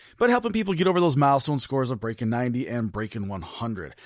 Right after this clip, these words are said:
I wanna help you play more consistent, confident golf. That's really what it comes down to. So this podcast is brought to you by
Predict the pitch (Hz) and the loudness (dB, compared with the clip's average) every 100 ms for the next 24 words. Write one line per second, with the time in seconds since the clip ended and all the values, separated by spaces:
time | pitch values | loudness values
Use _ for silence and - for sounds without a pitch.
0 | - 147 160 165 156 160 160 151 156 - | -8 2 4 4 2 0 2 4 2 2
1 | 147 143 - 131 - 127 123 110 101 95 | 0 2 0 -2 -4 -4 -2 -2 -4 -2
2 | 67 - 214 139 113 95 78 - 73 - | -2 0 0 0 0 -2 -6 -8 -8 -6
3 | 62 57 - - _ - - - - _ | -6 -6 -8 -10 _ -20 -20 -20 -20 _
4 | - 170 160 151 135 165 233 - - 190 | -2 4 4 4 2 2 6 6 6 2
5 | 175 190 175 - 190 160 151 123 156 170 | 4 2 2 2 2 2 0 2 6 4
6 | 185 - 170 170 165 101 135 135 131 131 | 4 2 2 0 -2 -2 2 4 4 2
7 | 156 | 0